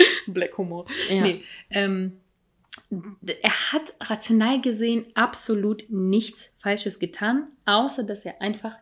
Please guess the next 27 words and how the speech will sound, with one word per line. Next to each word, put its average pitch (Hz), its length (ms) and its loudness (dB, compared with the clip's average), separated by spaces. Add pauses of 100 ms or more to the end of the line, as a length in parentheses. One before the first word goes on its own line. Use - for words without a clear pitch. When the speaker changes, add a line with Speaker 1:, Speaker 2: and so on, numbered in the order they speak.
(120)
Speaker 1:
er 190 120 -2
selber 180 360 0
war. 185 300 -14
Speaker 2:
Mhm. 185 160 -6 (220)
Speaker 1:
Der - 80 0
einzige 285 320 6
Fehler, 269 240 4
den 208 160 2
ich 202 100 -4
ihm 202 120 0
vorwerfen 196 540 2
kann, 180 220 -10
dass 180 140 -8
er 190 120 -2
nicht 247 360 4
mit 220 160 2
mir 202 320 0
offen 220 460 -2
kommuniziert 196 760 -4
hat, 294 180 -8
sich 196 140 -4
Speaker 2:
Mhm. 185 60 -4
Speaker 1:
aber 180 120 -2
dafür, 180 440 -6 (560)
sich 208 260 -2
aber 190 160 0
als 185 260 -4